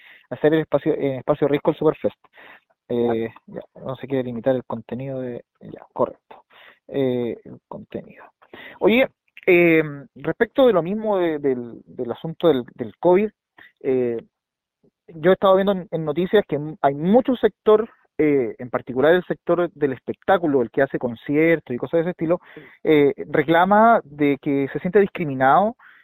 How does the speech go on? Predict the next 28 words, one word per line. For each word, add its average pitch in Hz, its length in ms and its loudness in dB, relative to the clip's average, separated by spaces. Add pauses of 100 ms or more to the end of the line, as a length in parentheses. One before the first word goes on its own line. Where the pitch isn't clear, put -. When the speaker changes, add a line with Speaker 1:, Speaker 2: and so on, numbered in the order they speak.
(140)
Speaker 1:
eh, 127 1120 0 (680)
respecto 190 520 0
de 170 100 6
otros, 202 400 4 (240)
eh, 156 800 -2
de 123 600 -6
otros, 202 260 0 (180)
de 151 140 -4
otras, 185 280 -4 (120)
de 143 180 -4
otros 190 140 -2
gremios, 180 440 2
como 143 200 2
por 135 80 0
ejemplo 185 240 0
el 170 40 -2
gastronómico, 165 680 0
que 139 220 0 (280)
ha 151 100 0
recibido 170 280 0
un 170 60 -4
poco 175 180 -2
más 175 140 2
de 170 80 4
apoyo, 170 460 4
o 143 180 4
el 131 80 4
hotelero, 165 680 4